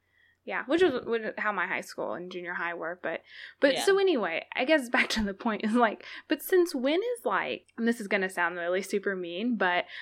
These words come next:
Speaker 1: I'm, like, get, really getting into the, the nineties teenager mindset here with this. Since when is the kid who got held back a year the coolest kid in school <laughs>
Speaker 2: <laughs>
Speaker 1: that everyone wants to hang out with?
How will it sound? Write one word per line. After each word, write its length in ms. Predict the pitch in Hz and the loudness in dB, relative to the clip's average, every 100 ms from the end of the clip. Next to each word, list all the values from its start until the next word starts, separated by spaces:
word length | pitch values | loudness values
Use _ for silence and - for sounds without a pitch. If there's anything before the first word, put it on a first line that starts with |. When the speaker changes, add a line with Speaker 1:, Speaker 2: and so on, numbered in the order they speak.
| - | 0
Speaker 1:
I'm, 160 | 214 214 | 2 4
like, 240 | 196 - | 2 0
get, 180 | 202 - | -2 -2
really 300 | 190 170 180 | -2 -2 -2
getting 220 | 180 185 | -2 -4
into 480 | 180 190 196 180 170 | -6 -6 -4 -4 -6
the, 360 | - 185 170 - | -6 -4 -2 -4
the 140 | - 190 | -6 -4
nineties 580 | 170 160 180 180 185 - | -4 -4 -4 -4 -6 -8
teenager 600 | - 165 170 185 175 - - | -10 -8 -8 -4 -4 -4 -4
mindset 480 | 170 170 196 247 | -4 -4 -6 -6
here 200 | 262 277 | -6 -8
with 160 | 277 285 | -8 -6
this. 260 | 302 320 - - - - | -4 -6 -10 -20 -20 -12
Since 260 | - 311 302 | -4 -2 0
when 140 | 320 | 0
is 180 | 403 440 | 0 0
the 80 | 359 | -6
kid 240 | 330 311 285 | -2 0 0
who 100 | 240 | 0
got 240 | 226 214 | -2 -4
held 300 | 233 240 208 | -2 -4 -4
back 300 | 196 208 233 | -4 -2 -2
a 40 | 180 | -6
year 320 | 175 165 170 | -4 -2 -2
the 100 | 175 | -4
coolest 420 | - 214 196 190 | -2 2 0 0
kid 160 | 220 180 | -2 -2
in 100 | 180 | -4
school 320 | - 214 190 | -6 0 4
<laughs> 120 | 190 | 4
Speaker 2:
<laughs> 800 | - 285 359 - 571 - 320 - | 4 6 6 6 2 2 -6 0
Speaker 1:
that 200 | 294 262 | 12 12
everyone 380 | 262 294 262 262 | 12 4 4 4
wants 240 | 254 247 | 4 0
to 80 | - | -4
hang 200 | 226 196 | -2 -2
out 180 | 196 - | -2 -2
with? 240 | 69 - | -2 -4